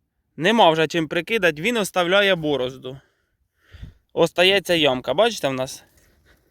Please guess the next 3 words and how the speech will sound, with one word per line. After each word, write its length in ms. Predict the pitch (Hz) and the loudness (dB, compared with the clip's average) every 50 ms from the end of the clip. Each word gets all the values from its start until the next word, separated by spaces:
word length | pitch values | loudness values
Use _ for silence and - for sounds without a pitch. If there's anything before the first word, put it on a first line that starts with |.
| _ _ _ _ _ _ _ _ _ _ _ _ _ _ _ - - _ _ _ - - - - _ _ _ - - _ _ _ _ _ _ _ - - - - - - - - - - - - - - - - - - - - - | _ _ _ _ _ _ _ _ _ _ _ _ _ _ _ -20 -20 _ _ _ -20 -20 -20 -20 _ _ _ -20 -20 _ _ _ _ _ _ _ -20 -20 -18 -18 -20 -20 -20 -20 -20 -20 -20 -20 -20 -18 -16 -16 -16 -16 -18 -12 -2
І 140 | 180 214 226 | 0 0 0
слідущий 720 | 214 - 240 247 269 254 240 208 214 - - - 233 226 | 0 -2 -2 0 2 2 2 0 -4 -8 -10 -10 -10 -10
передній 760 | - - 247 254 262 277 294 285 254 - 160 151 151 143 139 | -8 -4 -2 -2 0 0 0 -2 -2 -4 -6 -8 -10 -10 -10